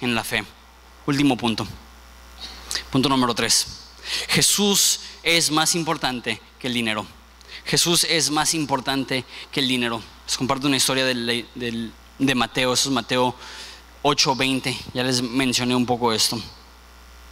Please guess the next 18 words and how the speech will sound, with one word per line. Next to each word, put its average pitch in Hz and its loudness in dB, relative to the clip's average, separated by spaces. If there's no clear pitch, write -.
Pero 139 4
en 139 2
ese 143 2
pasaje 143 0
Jesús 135 2
dice 135 2
que 170 4
las 143 4
zorras 190 2
tienen 190 0
guaridas 135 0
y 165 -2
las 151 4
aves 180 2
del 165 0
cielo 165 2
tienen 143 0
nidos, 135 0